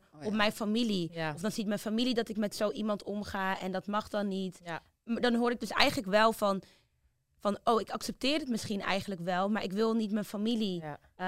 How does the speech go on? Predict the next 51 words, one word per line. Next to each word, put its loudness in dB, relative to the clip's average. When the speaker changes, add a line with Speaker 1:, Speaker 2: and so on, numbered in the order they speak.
Speaker 2:
eh, -6
schande -2
brengen. -4
Of -6
dat -4
ze -6
denken 0
dat 0
ik -2
ook 2
queer 0
ben 2
omdat 0
ik -4
met -2
die -6
persoon -2
Speaker 3:
Ja. -2
Speaker 2:
omga." -2
Speaker 1:
Oh, -4
ja. 0
Speaker 3:
Klopt, -2
ja, -2
dat -6
hoor -2
ik -8
ook -8
heel -6
veel. -8
En -4
dat -8
hoor -2
ik -6
ook -8
veel -8
van -10
jongeren -10
inderdaad. -12
Speaker 1:
Ja, -8
ik -20
vind -8
het -2
echt -10
wel -2
v-, -16
vervelend -6
voor -10
die -12
Speaker 3:
Ja. -18
Speaker 1:
jongeren. -4
Want -12